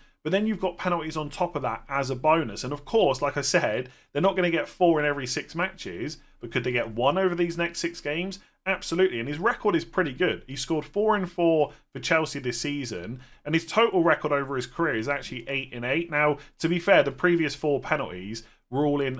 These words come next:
uh, under eighteen Premier League games, so not quite the level of pressure, I guess, as in the Premier League, but he's still got a pretty good conversion rate. The only thing, I guess, to discuss or maybe worry about are his minutes in the long term once Nkunku is back,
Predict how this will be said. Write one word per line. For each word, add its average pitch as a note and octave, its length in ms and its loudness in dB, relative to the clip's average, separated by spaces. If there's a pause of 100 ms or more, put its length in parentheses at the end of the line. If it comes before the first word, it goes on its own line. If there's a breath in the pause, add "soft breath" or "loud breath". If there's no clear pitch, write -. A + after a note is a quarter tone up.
uh, B2+ 240 0
under C#3 380 0
eighteen B2 460 -6
Premier D#3+ 340 0
League G#2 200 -8
games, G#2+ 380 -4
so C3+ 240 2 (240 loud breath)
not F3 240 4
quite D#3+ 280 4
the C#3+ 60 0
level C#3 360 4
of B2+ 360 -2
pressure, D3 400 0
I A#2 60 0
guess, A2+ 300 -4
as A#2 80 -4
in B2+ 100 -4
the A#2+ 60 -6
Premier C3+ 340 -4
League, G2 220 -10
but C3+ 100 -2
he's D3+ 140 -4
still G#3 240 2
got F3 240 0
a A#2+ 40 -4
pretty C3 320 -4
good B2+ 380 -2 (380 soft breath)
conversion C3+ 580 0
rate. G2+ 380 -6 (200 loud breath)
The F3+ 140 6
only C4 160 0
thing, G#3 160 0
I F#3+ 120 0
guess, E3+ 320 2
to D3 480 0 (520)
discuss D3+ 540 2
or C#3 100 -4
maybe C#3 240 -2
worry D3 360 2
about G#2+ 460 -2 (260 loud breath)
are D3 200 6
his C3 100 0
minutes E3 420 -4
in D3+ 80 -4
the C#3 80 0
long C#3+ 240 0
term D#3+ 280 -2
once D3+ 200 -4
Nkunku C3 500 -4
is A#2 100 -4
back, A#2 460 -2